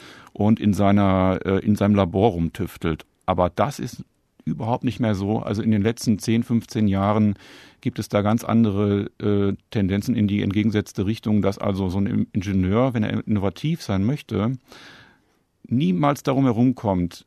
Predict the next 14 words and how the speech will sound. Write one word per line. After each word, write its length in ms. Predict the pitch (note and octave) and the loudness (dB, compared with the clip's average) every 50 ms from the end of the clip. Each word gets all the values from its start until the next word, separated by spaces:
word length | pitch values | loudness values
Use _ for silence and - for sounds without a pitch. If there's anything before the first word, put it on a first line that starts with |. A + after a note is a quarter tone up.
| _ _ _ | _ _ _
im 240 | - B2 A#2+ A2+ - | 0 2 2 2 0
Team 280 | - B2+ C3 C3+ B2+ | -2 0 0 0 2
irgendetwas 480 | - A2+ A2+ A2 G#2 - A#2 G#2+ - - | 2 2 2 2 0 0 -2 -4 -4 -4
zu 120 | - - | -2 0
erreichen, 480 | G#2+ G2+ F2+ F#2 F#2 G2 G2 - A#2 G#2 | 0 0 2 0 0 0 0 -2 -2 -4
also 200 | F#2 F2+ F#2+ A2+ | -2 -2 -4 -6
immer 240 | - - B2+ C3 A#2 | -2 -2 0 2 2
mit 180 | A2 G2+ - | 2 0 2
anderen 280 | - A#2+ B2+ B2 A2+ G#2 | 2 2 4 4 4 2
Leuten 320 | G#2 G#2 G#2+ A2 - G#2+ | 2 2 0 0 0 -2
etwas 280 | G2+ G2 - A2+ G2+ - | -4 -2 -4 -4 -4 -4
zusammen 400 | - - G2 F2 G2 G2 G#2 F#2 | -4 -6 -2 0 2 0 0 0
zu 160 | - - G2+ | 0 -2 -2
machen 440 | F#2+ G2 G2 - A2 G#2 G2 G2 | 0 0 -2 0 0 0 0 0